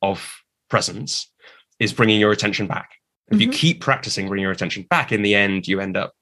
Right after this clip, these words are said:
Speaker 1: doing it less. And if you're coaching, that can be to the person you're speaking to, it can be to your experience. Um, it can be to, to something else if you're doing a meditation practice.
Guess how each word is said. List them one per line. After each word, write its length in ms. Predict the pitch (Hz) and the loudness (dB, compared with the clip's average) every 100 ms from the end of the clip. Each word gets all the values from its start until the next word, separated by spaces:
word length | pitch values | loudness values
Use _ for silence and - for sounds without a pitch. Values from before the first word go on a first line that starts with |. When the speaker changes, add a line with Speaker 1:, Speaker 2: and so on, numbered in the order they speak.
| _ _ _ - _ _ | _ _ _ -20 _ _
Speaker 1:
doing 220 | 107 95 95 | -2 -2 -2
it 100 | 85 | -4
less. 320 | 90 - - | -6 -6 -8
And 80 | 95 | -6
if 60 | |
you're 80 | 107 | 0
coaching, 300 | 135 135 110 | 2 4 4
that 120 | 101 | 2
can 140 | - 92 | 0 -4
be 100 | 92 | -2
to 220 | - 95 - - _ _ - | -4 -6 -8 -20 _ _ -10
the 60 | |
person 240 | - 95 98 | -4 -4 -2
you're 40 | |
speaking 300 | - 120 - - | -2 -2 -4 -2
to, 340 | 101 98 92 - - - | 2 2 2 -6 -14 -6
it 80 | - | -2
can 100 | 92 | 0
be 100 | 95 | 0
to 100 | 98 | 2
your 260 | 98 92 - _ _ - | 2 0 -4 _ _ -8
experience. 920 | - - 123 120 117 110 - - - _ _ _ _ _ _ - | -2 0 4 6 6 4 0 -6 -6 _ _ _ _ _ _ -6
Um, 580 | 98 90 90 87 85 87 - - - _ | 0 2 2 -2 -4 -10 -12 -12 -14 _
it 140 | 110 - | -2 -2
can 140 | 98 | 0
be 160 | 95 95 | 2 2
to, 480 | - 92 90 87 - | 2 2 0 -2 -2
to 280 | 92 120 - | -4 -2 -2
something 240 | 90 92 | -2 0
else 160 | 90 - | 0 0
if 100 | - | 0
you're 60 | |
doing 220 | - 98 95 | 0 0 0
a 40 | |
meditation 440 | 95 - - - - | -2 0 -2 -2 -4
practice. 520 | - - - - | -6 -4 -4 -6